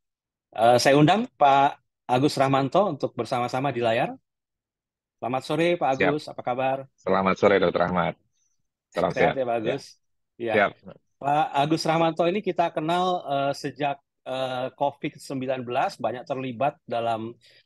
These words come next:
Speaker 1: eh, kegiatan transformasi teknologi kesehatan bersama dengan,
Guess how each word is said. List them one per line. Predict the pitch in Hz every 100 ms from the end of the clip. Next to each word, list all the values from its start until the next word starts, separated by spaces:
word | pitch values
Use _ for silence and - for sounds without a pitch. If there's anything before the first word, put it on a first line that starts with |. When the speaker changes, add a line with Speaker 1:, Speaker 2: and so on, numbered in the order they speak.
| _ -
Speaker 1:
eh, | 113 113
kegiatan | 131 107 117 117 - 113 113
transformasi | 117 117 123 110 117 - 120
teknologi | 110 117 113 110
kesehatan | - - 104 139 170
bersama | 127 117 113 117
dengan, | 107 107 110 104